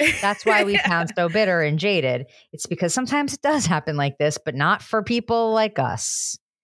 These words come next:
Speaker 2: No, no. J-, but people that look like Dawson.
Speaker 1: With the peens, you know?
Speaker 2: Mm-hmm, mm-hmm, mm-hmm. Then his phone rings. First of all, Dawson, wasn't on silent, huh?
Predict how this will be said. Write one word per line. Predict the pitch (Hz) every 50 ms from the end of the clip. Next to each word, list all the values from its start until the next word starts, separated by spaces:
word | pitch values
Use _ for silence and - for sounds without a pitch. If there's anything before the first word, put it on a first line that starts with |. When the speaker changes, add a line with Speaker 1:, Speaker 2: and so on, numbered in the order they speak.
| _ _ _
Speaker 2:
No, | - 156 160 165 170 180 185 175 156 151 90 - - _ _ _ _ _ _
no. | - - 185 190 190 190 185 185 - _ _ _ _ _
J-, | - 214 - - 202
but | - 247 208 - -
people | 254 262 226 294 285
that | 277 269 269
look | 277 294 285
like | 311 294 -
Dawson. | 339 349 339 330 - 254 214 214 220 208 202 - _ _ _ _ - - - - - _ _ _ _ _ _ _ _ _ _ _ - -
Speaker 1:
With | - 160 151 - - - 160 165 - _ _ _ -
the | 151 156 147
peens, | - - 208 214 202 170 160 160 160 170 170 165 -
you | 196 190 175
know? | 170 170 175 196 220 226 - - 254
Speaker 2:
Mm-hmm, | 254 247 - 240 240 233 226 226 220 - 190 185 208
mm-hmm, | 240 254 - _ - 196
mm-hmm. | 196 240 302 339 320 247 226 214 285 349 - _ _ _ _ _ _ _ - - _ _ _ _ _ -
Then | 208 302 359 466 466 415 381
his | 359 - -
phone | - 269 277 269 226
rings. | 180 - - 131 127 - - - - _
First | - 403 403 -
of | 196 175
all, | 160 151 170 - _ -
Dawson, | 285 302 - 214 180 151 143 - _ _ _ _ _ -
wasn't | 214 247 302 294 330 320
on | 302 294
silent, | 330 320 320 285 220 190 202
huh? | 226 269